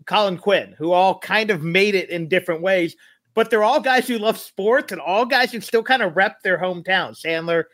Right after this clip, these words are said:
and, uh, is a New York guy. I think Leary and Quinn are Boston guys. So it's just kind of interesting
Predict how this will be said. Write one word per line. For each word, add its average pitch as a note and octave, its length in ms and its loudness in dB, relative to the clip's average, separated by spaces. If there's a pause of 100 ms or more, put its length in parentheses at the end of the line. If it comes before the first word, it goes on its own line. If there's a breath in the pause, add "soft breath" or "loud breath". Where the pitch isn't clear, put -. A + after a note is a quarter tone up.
(240 soft breath)
and, D3+ 460 2
uh, D#3 220 -2
is D3 160 -2
a D3 40 0
New D3 120 -6
York E3+ 300 0
guy. D3+ 360 2
I C3 60 -4
think D3+ 160 -12
Leary D3 340 -2
and C3 140 -10
Quinn D3 240 0
are B2 80 -2
Boston C#3+ 420 0
guys. A#2+ 320 -2
So E3 80 -6
it's D#3+ 100 -10
just G3+ 180 -14
kind F#3+ 180 2
of E3+ 60 -4
interesting D#3+ 580 0